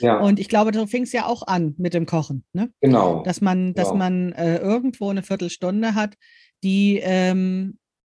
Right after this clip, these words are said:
Speaker 2: ja, die Tür öffnet, wo man so den Fuß sozusagen in der Tür drin hat und dann läuft oder das läuft nicht, ne? Also ich glaube
Speaker 1: Ja.
Speaker 2: auch, dass es muss ja seinen Realitätstest auch bekommen und wahrscheinlich, wenn du sagst, es gibt zu wenig Leute, dann müssen einfach auch ein paar Leute es erstmal ausprobieren noch, ne?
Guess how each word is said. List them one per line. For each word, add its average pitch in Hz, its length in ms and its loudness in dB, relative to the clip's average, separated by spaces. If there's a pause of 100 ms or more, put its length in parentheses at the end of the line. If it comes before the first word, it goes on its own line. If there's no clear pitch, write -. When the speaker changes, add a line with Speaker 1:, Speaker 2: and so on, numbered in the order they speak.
(920)
Speaker 2:
ja, 254 200 0
die 180 120 -2
Tür 240 380 2
öffnet, 220 260 -4
wo 214 80 -2
man 208 100 -2
so 202 80 -4
den 185 200 -4
Fuß 320 400 -2
sozusagen 208 380 0
in 170 60 -4
der 180 120 -2
Tür 240 280 0
drin 233 420 -2
hat 269 260 -4
und 202 400 -4
dann 202 380 0 (500)
läuft 196 380 4
oder 285 100 2
das 247 120 0
läuft 240 260 0
nicht, 254 300 0
ne? 180 200 -8 (140)
Also 160 320 -6
ich - 120 -12
glaube 185 240 4
Speaker 1:
Ja. 220 80 0
Speaker 2:
auch, 202 200 -4
dass 160 220 -10
es 160 120 -14
muss 190 140 -8
ja 175 100 -4
seinen 151 280 -4
Realitätstest 151 1040 -8
auch - 120 -12
bekommen 165 480 -4
und 156 180 -10 (380)
wahrscheinlich, 175 420 0
wenn 190 80 0
du 175 60 -2
sagst, 170 180 -4
es - 100 -12
gibt - 180 -8
zu 180 140 -4
wenig 180 260 -4
Leute, 190 440 -2
dann 180 200 -4
müssen 202 200 -8
einfach 180 240 -6
auch 156 100 -6
ein 185 100 -6
paar 175 140 -4
Leute 170 180 -2
es 180 80 -10
erstmal - 320 -8
ausprobieren 135 800 -6
noch, 135 280 -10
ne? 151 180 -8